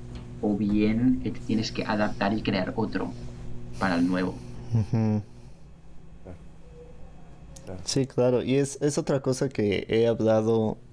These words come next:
Speaker 2: con varias personas en, en algunos podcasts, que es como, dependiendo de, no solo con la gente con la que convivas, pero dependiendo del lugar donde estés también, a veces te, em,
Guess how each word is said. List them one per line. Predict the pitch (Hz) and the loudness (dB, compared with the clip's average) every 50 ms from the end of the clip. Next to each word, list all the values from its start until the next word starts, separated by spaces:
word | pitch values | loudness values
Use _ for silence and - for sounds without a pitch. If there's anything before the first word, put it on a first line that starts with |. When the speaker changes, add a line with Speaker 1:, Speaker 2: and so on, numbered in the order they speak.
| - - - - | -16 -14 -8 -2
Speaker 2:
con | - 113 107 | 0 2 4
varias | 107 107 113 113 - | 4 4 4 2 0
personas | - 117 107 - - 107 107 107 107 107 - - - | -2 -4 -4 0 0 2 2 4 2 2 0 0 -2
en, | 107 - - - - - - - - - - - - | -2 0 -2 -2 -2 -2 -4 -6 -10 -14 -16 -6 -2
en | - 117 | 0 2
algunos | 113 110 110 113 113 113 110 - | 2 2 2 2 2 2 0 -2
podcasts, | - - 113 110 - - - 131 139 - - - - - - - - - - - - - - - | 0 0 0 0 0 0 0 0 0 -2 -6 -12 -14 -16 -14 -14 -12 -12 -12 -12 -14 -14 -12 -2
que | - 117 117 | 2 2 2
es | 120 - - | 2 0 0
como, | - 127 120 120 110 95 76 - - - - - - - - | 0 2 4 4 2 2 0 -4 -12 -20 -20 -20 -16 -8 -2
dependiendo | - 117 107 131 120 127 147 160 170 175 170 | -2 0 2 2 2 2 2 2 2 2 4
de, | 151 113 104 95 87 71 - - - - - - - - - - - - | 4 4 4 4 2 -2 -4 -8 -20 -20 -20 -18 -18 -18 -18 -16 -10 -2
no | - 131 143 151 | 2 2 2 2
solo | - - 165 160 160 160 143 - - - | 2 2 2 4 2 2 0 -2 -8 -2
con | 113 110 107 107 | 0 2 4 4
la | 104 98 98 | 4 4 2
gente | - - - 113 110 117 113 - - 117 113 117 117 | 0 0 0 0 2 0 0 0 0 2 2 2 0
con | - - 107 98 95 | -2 -2 -2 0 2
la | 98 95 92 | 2 2 0
que | - - 98 98 98 101 - - | -2 -2 0 2 2 2 0 -2
convivas, | - - 98 98 95 101 98 95 90 85 - - - - - - - - - - - - - - - | -2 -2 0 2 2 4 4 4 2 0 -2 -6 -12 -14 -16 -18 -18 -18 -18 -18 -18 -18 -16 -6 -2
pero | - 104 104 101 101 101 98 98 95 98 95 | 2 2 4 4 4 4 4 4 4 4 2
dependiendo | 104 92 - 101 107 113 117 123 123 | 2 2 2 2 2 4 4 2 4
del | 113 104 98 | 4 4 4
lugar | 98 98 101 101 107 110 | 4 4 4 4 4 2
donde | 113 113 110 101 95 | 2 2 2 2 0
estés | - - - 107 104 - | -2 0 0 0 0 0
también, | - 107 101 98 98 101 110 120 - - | 0 0 0 2 2 2 0 0 -2 -2
a | - 104 | -2 2
veces | 98 107 107 - - 117 - - - | 2 2 0 2 0 -2 -2 -2 -8
te, | - - 101 95 92 90 90 - - - - - - - - - - - - - - - - - - - - - - - - - - | -2 0 2 2 2 2 2 2 2 0 0 -2 -6 -10 -16 -16 -16 -16 -16 -16 -14 -14 -14 -14 -14 -14 -16 -16 -16 -16 -14 -6 -2
em, | 113 113 107 104 101 101 101 98 98 98 95 95 92 92 - 117 | 0 2 2 4 4 2 2 2 2 2 2 2 0 0 -2 -4